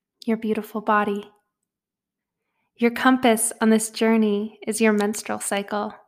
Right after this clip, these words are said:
Everything you need is within.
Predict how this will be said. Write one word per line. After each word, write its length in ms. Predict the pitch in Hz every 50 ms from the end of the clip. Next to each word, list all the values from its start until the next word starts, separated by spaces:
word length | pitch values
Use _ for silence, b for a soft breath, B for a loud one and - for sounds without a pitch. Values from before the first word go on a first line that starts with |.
| _ _ _ _ _ _ _ _ _ _ _ _ _ _ _ _ _ _ _ _ -
Everything 400 | 226 214 226 233 226 233 233 220
you 140 | 220 220 214
need 500 | 214 220 233 240 233 214 208 208 - - - _ _ _ _ _ _ _ -
is 140 | 214 202 -
within. 420 | 220 214 - 226 220 214 220